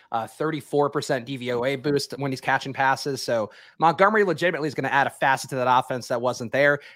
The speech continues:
I think it sucks if you've been investing in DeAndre Swift, especially if people were like, "Oh, they let Jamaal Williams go, it's Swift times to shine."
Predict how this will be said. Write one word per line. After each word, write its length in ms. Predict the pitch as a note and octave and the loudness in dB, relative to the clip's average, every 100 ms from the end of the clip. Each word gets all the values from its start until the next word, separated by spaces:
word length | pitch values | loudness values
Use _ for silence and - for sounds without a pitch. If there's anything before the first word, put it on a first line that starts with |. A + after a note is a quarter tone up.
| - | -4
I 100 | D#3 | -2
think 100 | E3 | -2
it 100 | C3+ | -6
sucks 380 | - D#3 E3 - | -2 -2 -2 -8
if 80 | C#3+ | -6
you've 80 | |
been 80 | C3+ | -4
investing 380 | C3 C3 C3+ C3 | 0 0 -2 -4
in 100 | C3 | -6
DeAndre 400 | B2 B2 A#2+ A#2+ | -2 -4 -4 -6
Swift, 320 | - D#3 D#3+ | -4 -4 -4
especially 360 | - C3 - A#2+ | -4 -4 -4 -8
if 40 | |
people 220 | - A#2+ | -8 -4
were 60 | A#2 | 0
like, 180 | A#2 A2 | 0 2
"Oh, 400 | F#3+ F#3 D#3+ A#2+ | 4 4 2 -10
they 100 | D3 | -6
let 180 | E3 D#3 | -4 -4
Jamaal 240 | D#3 E3+ | 0 2
Williams 340 | D#3 F3+ D#3+ C3 | 4 2 -2 -2
go, 200 | D3 C3+ | -2 -2
it's 140 | - | -4
Swift 240 | - E3 - | -4 -4 0
times 220 | C#3+ B2+ | -2 -2
to 80 | - | -2
shine." 320 | D3 C#3 | -2 -2